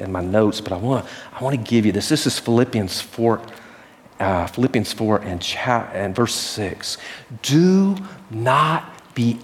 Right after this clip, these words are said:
anxious for anything." There's so much anxiety going around. But instead, what does it say to do? "But in everything," see, don't put on anxiety, "but in everything," look at what we're supposed to do here. It's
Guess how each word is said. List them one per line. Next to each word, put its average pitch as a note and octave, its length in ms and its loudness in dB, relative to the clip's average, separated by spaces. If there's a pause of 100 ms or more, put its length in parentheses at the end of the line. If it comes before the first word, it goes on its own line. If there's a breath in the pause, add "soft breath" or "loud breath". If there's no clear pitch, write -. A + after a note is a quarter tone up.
anxious C3+ 840 0
for - 340 -8 (160)
anything." C3 840 4 (200 loud breath)
There's D3 140 -2
so - 420 4
much E3+ 280 2
anxiety D3+ 580 2
going A#2+ 240 4
around. G#2 240 2 (480 loud breath)
But C#3+ 140 2
instead, D#3+ 800 2
what D#3 120 2
does D#3 120 -4
it C#3 100 -2
say D3+ 240 -4
to D3+ 100 0
do? D3 340 2 (400 loud breath)
"But D#3 140 6
in E3 260 2
everything," C#3+ 960 4 (260)
see, E3 300 2 (560 loud breath)
don't G3+ 240 2
put F#3+ 300 4
on E3+ 240 6
anxiety, B2+ 600 2 (220 loud breath)
"but D#3+ 120 4
in D3+ 220 2
everything," C#3 880 4
look D#3 140 4
at C#3 60 2
what C#3 140 4
we're B2+ 60 0
supposed - 360 -2
to G#2 60 -4
do A2 200 4
here. F2+ 280 -2
It's - 160 -6